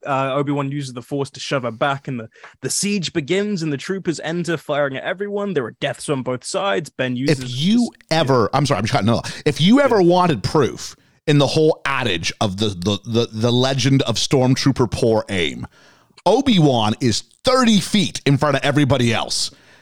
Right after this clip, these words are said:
Speaker 2: And they fire past him. Now, unless there was some sort of special,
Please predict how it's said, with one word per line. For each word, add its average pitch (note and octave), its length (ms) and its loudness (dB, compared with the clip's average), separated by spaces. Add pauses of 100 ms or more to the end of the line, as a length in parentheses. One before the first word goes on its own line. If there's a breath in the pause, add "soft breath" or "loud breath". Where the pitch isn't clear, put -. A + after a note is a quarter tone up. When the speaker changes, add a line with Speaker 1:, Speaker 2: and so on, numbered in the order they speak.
(140 soft breath)
Speaker 2:
And D#3+ 160 4
they A3+ 200 4
fire F3+ 480 2
past - 680 -2
him. - 160 0
Now, G3 120 2
unless F3 200 2
there G4+ 80 4
was E4 120 2
some G3 100 -2
sort G3 280 2
of E3 60 2
special, F3 420 0